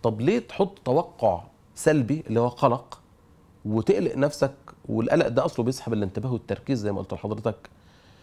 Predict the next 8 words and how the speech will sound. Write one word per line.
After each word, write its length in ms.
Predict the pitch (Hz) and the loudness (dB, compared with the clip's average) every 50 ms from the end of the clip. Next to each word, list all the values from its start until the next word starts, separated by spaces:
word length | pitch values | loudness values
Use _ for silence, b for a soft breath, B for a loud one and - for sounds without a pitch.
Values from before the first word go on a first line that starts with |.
| b b - | b b -8
وبيخليك 360 | 98 101 - 117 139 170 180 | -6 -2 0 2 2 2 2
بتركز 500 | 139 127 127 - 160 - - - 123 - | 0 -2 -2 -2 -2 -2 -2 -6 -6 -4
في 100 | - 101 | -4 -6
افكار 260 | - - - 165 151 | -2 0 0 2 2
وهميه 400 | 135 123 113 123 139 151 147 123 | 2 2 2 2 2 2 2 2
مش 180 | 120 135 131 - | 0 -2 -2 -4
في 80 | - | -6
المذاكره 520 | 117 113 110 104 92 120 123 - - 87 | -4 -2 -2 0 0 -2 -2 -2 -6 -12